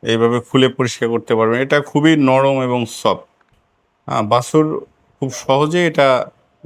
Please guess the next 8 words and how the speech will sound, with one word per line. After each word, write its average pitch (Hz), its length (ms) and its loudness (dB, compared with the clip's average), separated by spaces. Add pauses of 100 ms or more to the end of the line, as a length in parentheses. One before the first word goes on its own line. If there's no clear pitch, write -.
(300)
পান 113 180 0
করতে 107 260 -4
পারবেন। 87 320 -2 (160)
আমাদের 170 320 2
এই 185 80 4
ফিডারটি 180 500 2
নিতে 175 260 4 (320)
স্ক্রিনে 175 420 2